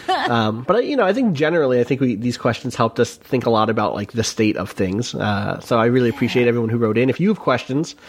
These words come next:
you can write in to us also at gaming at vice dot com. That, that email address has not yet changed.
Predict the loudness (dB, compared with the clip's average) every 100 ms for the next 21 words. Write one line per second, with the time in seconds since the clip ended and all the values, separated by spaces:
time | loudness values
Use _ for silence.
0 | -20 -20 -8 0 0 2 0 2 2 2
1 | 0 0 -2 -2 -2 -2 -2 2 2 2
2 | 0 -4 0 2 2 2 0 -2 0 0
3 | 0 -2 -2 -2 0 0 0 0 -2 -2
4 | 0 0 0 -2 -4 -2 -2 -2 -4 -2
5 | 0 0 0 -2 -6